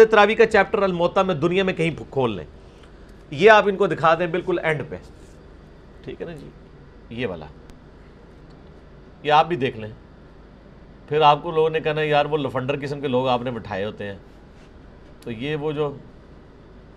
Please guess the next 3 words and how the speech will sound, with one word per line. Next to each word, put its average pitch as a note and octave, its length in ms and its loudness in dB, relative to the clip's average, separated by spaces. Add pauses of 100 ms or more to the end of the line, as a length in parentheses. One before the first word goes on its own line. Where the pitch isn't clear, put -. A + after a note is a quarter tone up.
(1800)
ٹو D#3 140 -6
ففٹی C3 280 -6
تھری، B2 200 -10